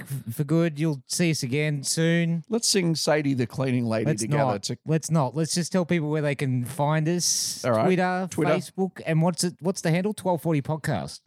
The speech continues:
Speaker 2: Yeah, it's always twelve forty podcast, I think, but I haven't looked for a long time.
Speaker 1: No, neither have <laughs> I.
Speaker 2: Don't expect a lot of great content.
Speaker 1: Yeah, we, we might have been deplatformed.
Speaker 2: Yeah, we may have been. I wouldn't
Speaker 1: They,
Speaker 2: have noticed.
Speaker 1: they might have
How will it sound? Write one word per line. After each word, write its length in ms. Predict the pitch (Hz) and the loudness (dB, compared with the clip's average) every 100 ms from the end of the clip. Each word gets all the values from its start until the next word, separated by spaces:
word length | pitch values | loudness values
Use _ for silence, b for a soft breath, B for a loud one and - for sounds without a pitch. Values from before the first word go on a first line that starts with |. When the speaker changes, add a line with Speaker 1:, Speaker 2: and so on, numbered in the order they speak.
| _ | _
Speaker 2:
Yeah, 260 | 120 104 - | 0 0 0
it's 140 | - 220 | -4 0
always 220 | 208 143 | 0 0
twelve 240 | - 120 | -2 -4
forty 220 | 123 104 | -2 -4
podcast, 500 | 101 113 - 95 113 | -2 -4 0 -2 0
I 80 | - | -2
think, 220 | 107 127 | -2 -2
but 100 | - | 0
I 40 | 139 | 0
haven't 220 | 143 113 | 2 -2
looked 160 | 110 - | -4 -4
for 120 | 127 | -2
a 40 | |
long 260 | 98 101 - | 0 0 0
time. 400 | - 98 85 110 | -2 -2 -2 -2
Speaker 1:
No, 220 | 117 107 98 | -2 -2 0
neither 300 | 123 117 123 | -2 0 -2
have 380 | - 196 180 | 0 0 0
<laughs> 20 | 220 | 0
I. 140 | 160 151 - | -2 -2 0
Speaker 2:
Don't 200 | 196 214 | 2 2
expect 400 | 190 - 170 156 | 2 0 -2 -2
a 40 | 156 | 0
lot 180 | 139 131 | 0 0
of 80 | |
great 240 | 113 120 - | 0 -2 -2
content. 540 | 131 113 - 104 95 - - | -2 -2 0 -2 -2 -6 -4
Speaker 1:
Yeah, 260 | 113 113 | -2 -2
we, 240 | 117 143 147 | 0 0 0
we 240 | 156 170 | -2 0
might 200 | 175 220 | 2 2
have 60 | 175 | 0
been 140 | 156 | 0
deplatformed. 720 | 151 127 185 - 190 110 - - - | -2 -2 -6 -4 -6 -6 -8 -18 -2
Speaker 2:
Yeah, 200 | 160 214 | 0 0
we 140 | 202 135 | 0 0
may 140 | 139 | 0
have 80 | 165 | 0
been. 180 | 139 120 | -2 -2
I 40 | 127 | -2
wouldn't 260 | 135 117 | 0 0
Speaker 1:
They, 80 | 113 | -2
Speaker 2:
have 100 | 143 | -2
noticed. 200 | 123 120 | -2 -2
Speaker 1:
they 80 | 135 | -2
might 180 | 143 139 | 0 -2
have 200 | 127 | -4